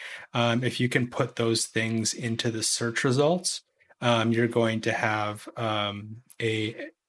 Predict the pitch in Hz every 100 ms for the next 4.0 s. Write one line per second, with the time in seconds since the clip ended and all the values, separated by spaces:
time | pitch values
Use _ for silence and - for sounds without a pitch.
0 | _ - 120 123 123 120 127 127 127 131
1 | 117 120 131 107 104 - 101 - - 113
2 | 120 113 107 107 113 113 - 113 - 113
3 | 107 104 110 110 107 107 104 101 104